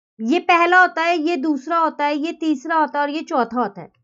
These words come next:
पहले चतुर्थांश में एक्स और वाई दोनों ही प्लस के होते हैं,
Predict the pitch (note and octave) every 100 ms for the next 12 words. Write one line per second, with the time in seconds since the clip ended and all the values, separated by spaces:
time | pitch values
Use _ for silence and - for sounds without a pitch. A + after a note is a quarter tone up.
0 | _ _ _ _ _ _ _ _ _ _
1 | E4+ E4+ E4+ G4+ G#4 G4+ G4+ G4 F4 D4+
2 | D#4 G4 - C#4+ D4+ - F4+ D#4+ E4+ C#4
3 | D#4 D4 D#4 F4 E4 C#4 C4 - A#3+ G3+
4 | F3